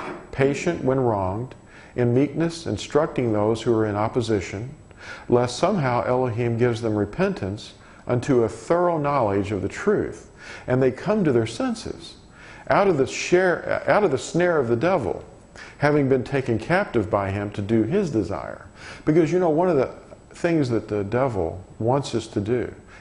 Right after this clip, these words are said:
is to be divided and to be unfruitful, because we can't be fruitful if we're all divided up. And the, the longer we pursue trying to be right on details, the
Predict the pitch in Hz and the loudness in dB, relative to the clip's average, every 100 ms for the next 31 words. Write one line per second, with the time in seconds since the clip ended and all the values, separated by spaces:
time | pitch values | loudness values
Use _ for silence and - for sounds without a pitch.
0 | - 110 - 123 165 127 120 160 143 - | -2 0 0 2 2 2 0 0 -4 -8
1 | - - - - - - - - - 117 | -16 -20 -20 -20 -20 -20 -20 -20 -4 -2
2 | 110 - 107 120 127 117 - - - 131 | -2 -2 0 2 2 2 -4 -10 -4 -2
3 | 131 - - 165 - - - - - 113 | 0 0 2 2 2 -4 -8 -8 -4 0
4 | 117 147 147 - 165 117 143 - 131 113 | 2 0 0 0 -2 2 0 2 2 2
5 | - 104 101 107 98 101 90 87 92 90 | 2 -2 0 -2 -2 -2 -2 -2 -4 -4
6 | 85 - - - - - - - - - | -6 -8 -14 -20 -20 -20 -20 -20 -20 -20
7 | - - 101 95 101 104 107 113 117 147 | -10 -4 -2 0 -2 -2 0 2 4 2
8 | 165 156 139 127 - 113 - 156 151 143 | 4 4 4 2 -2 -6 -2 2 4 4
9 | 143 139 - - - - - - - 143 | 2 -4 -14 -20 -20 -20 -20 -8 -2 0
10 | 135 117 120 110 107 117 135 117 101 92 | 2 2 2 2 2 2 2 0 -2 0
11 | 139 139 110 92 90 92 - - - - | 0 0 -4 -6 -6 -10 -14 -20 -20 -20
12 | - - - - - - 110 104 101 | -20 -20 -20 -20 -20 -8 -4 -2 -2